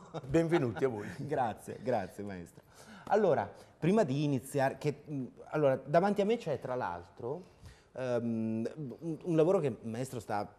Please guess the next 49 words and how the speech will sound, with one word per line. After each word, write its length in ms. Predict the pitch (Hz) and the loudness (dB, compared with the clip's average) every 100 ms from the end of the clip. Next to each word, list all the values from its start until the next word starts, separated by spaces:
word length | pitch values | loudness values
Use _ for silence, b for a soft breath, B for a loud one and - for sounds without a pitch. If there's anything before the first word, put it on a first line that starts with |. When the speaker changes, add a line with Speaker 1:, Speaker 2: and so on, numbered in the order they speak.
| - | -12
Speaker 1:
mm, 600 | 104 104 104 107 107 104 | -8 -6 -4 -4 -4 -4
non 160 | 117 147 | 0 2
voglio 180 | 170 180 | 4 4
dire 180 | 170 | 2
finendo 400 | 160 147 147 175 | 0 0 0 0
perché 180 | 131 117 | -2 -4
non 140 | 123 113 | -6 -6
so 120 | 131 | -4
neanche 300 | 120 123 131 | -4 -4 -4
di 80 | 113 | -6
preciso 340 | 107 131 110 | -6 -6 -6
a 20 | |
che 80 | 107 | -8
punto 260 | 104 117 113 | -8 -6 -6
si, 160 | - - | -8 -14
si, 140 | - - | -16 -2
Speaker 2:
No, 160 | 120 | 2
Speaker 1:
si 120 | 131 127 | 4 4
Speaker 2:
no, 40 | |
Speaker 1:
trovi, 340 | 123 123 113 107 | 6 6 6 4
Speaker 2:
si-, 20 | |
Speaker 1:
comunque, 260 | 113 120 107 | 0 -2 -4
Speaker 2:
siamo 300 | - - 147 | -4 4 8
Speaker 1:
probabilmente 480 | 156 147 160 165 160 | 8 8 6 6 6
all'inizio 640 | 117 131 139 120 - 120 | 6 6 2 0 -2 -4
Speaker 2:
Sì, 160 | 98 - | 2 2
Speaker 1:
addirittura 360 | 127 117 135 | 4 4 6
Speaker 2:
all'inizio, 200 | 135 131 | 6 6
Speaker 1:
in 40 | 110 | 4
realtà, 380 | 113 110 107 113 | 4 2 2 0
Speaker 2:
all'inizio, 300 | 113 - 127 | 0 -4 -10
sì, 120 | - | -2
Speaker 1:
ok? 140 | 110 117 | 2 2
Speaker 2:
sì. 180 | 170 220 B B - | 0 -2 B B -2
Speaker 1:
Quindi 180 | 131 | 2
io 260 | 120 127 113 B B | 6 6 4 B B
int-, 300 | 120 117 101 - | -6 -6 -8 -10
mm, 140 | 135 131 113 120 107 - | -8 -8 -8 -12 -12 -12
avrete 360 | 120 123 135 135 | -6 0 0 0
pazienza 600 | 131 - 147 120 110 113 | -4 0 2 4 2 -6
se 120 | 117 | -2
mi 120 | 120 | -2
distraggo 580 | 120 - 123 117 104 98 | -2 -4 -2 -2 -2 -6
perché 200 | 98 101 | -8 -8
sono 200 | 117 113 | -6 -6
affascinato 840 | 107 - 110 - 127 117 95 92 | -8 -10 -12 -12 -10 -8 -10 -12
proprio 300 | 92 107 98 | -8 -8 -8
dal 140 | 104 101 | -8 -6
lavoro 400 | 101 104 104 | -4 -2 -2